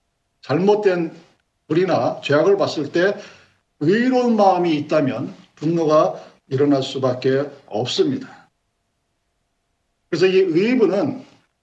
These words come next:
화 자체의 문제가 아니라 하나님의 정의로운 나라를 위하여 나름대로 거룩한 것이기 때문에 성경에서도 예수님의 거룩한 분노로,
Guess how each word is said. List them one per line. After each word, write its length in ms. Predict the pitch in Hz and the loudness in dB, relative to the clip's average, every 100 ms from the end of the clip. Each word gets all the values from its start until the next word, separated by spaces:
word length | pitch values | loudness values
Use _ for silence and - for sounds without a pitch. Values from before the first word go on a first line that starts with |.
| _ _ _ - | _ _ _ -2
화 240 | 220 220 | 0 2
자체의 680 | 220 233 - - 220 196 196 | 0 -6 -6 -4 2 4 4
문제가 440 | 156 160 180 185 | 0 -2 0 2
아니라 500 | 139 170 175 104 - - _ _ | 2 0 0 -2 -6 -12 _ _
하나님의 680 | - 214 208 208 202 190 - | -4 2 2 2 0 -2 -4
정의로운 600 | - 147 196 214 220 175 | -2 2 4 4 2 2
나라를 400 | 165 185 180 165 | 2 2 2 4
위하여 640 | 156 160 180 214 - - _ | 4 2 0 -2 -8 -20 _
나름대로 560 | 135 147 160 151 147 | -2 0 0 0 -2
거룩한 480 | - 135 185 190 214 | -2 0 0 0 -2
것이기 360 | 180 180 220 202 | -2 -2 -2 0
때문에 520 | 151 123 110 170 - - _ _ _ _ _ _ _ _ _ _ _ _ _ _ _ _ _ - | 0 0 -2 -4 -6 -20 _ _ _ _ _ _ _ _ _ _ _ _ _ _ _ _ _ -6
성경에서도 920 | 170 160 151 143 139 147 180 190 - | -2 0 0 0 0 0 0 -4 -2
예수님의 540 | 139 143 160 147 151 147 | 0 0 0 2 0 0
거룩한 640 | 143 147 147 156 156 - | 0 0 2 -2 -2 -4
분노로, 480 | 160 202 180 - | -2 0 -2 -6